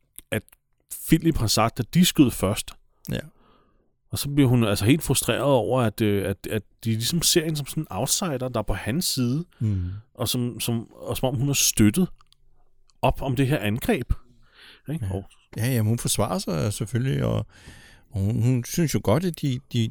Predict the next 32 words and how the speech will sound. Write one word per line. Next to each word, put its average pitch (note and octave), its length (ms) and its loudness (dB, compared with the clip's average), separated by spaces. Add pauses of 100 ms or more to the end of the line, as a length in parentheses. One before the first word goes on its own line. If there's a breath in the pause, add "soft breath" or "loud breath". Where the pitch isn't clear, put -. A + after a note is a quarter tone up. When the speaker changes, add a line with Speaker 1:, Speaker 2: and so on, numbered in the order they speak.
Speaker 2:
de A#2+ 80 -6
kunne A2 160 -2
løse A#2 300 4
det C3+ 80 2
her C3 220 0 (160)
Speaker 1:
Ja. F#2+ 120 -4
Speaker 2:
på A#2 60 2
en G#2 80 2
lidt G#2+ 140 -4
mere G#2 140 -2
fredelig A#2+ 360 2
måde. B2 260 2 (500 loud breath)
Speaker 1:
De A#2 60 -2
giver D#3 240 0
hende D3+ 140 2
jo A#2 60 2
faktisk G#2+ 440 0
også A2 260 0 (360 soft breath)
endnu C3 220 6
flere A#2+ 380 6
oplysninger A2 680 0
om F#2 120 2
alt, F2+ 140 -2
hvad A2 100 -2
der G#2 60 2
er G2 40 0
sket, - 320 -4
end G#2 100 -2
guvernøren G#2+ 520 0
har A#2 80 -4
givet F2+ 260 -2
hende. F2 180 -4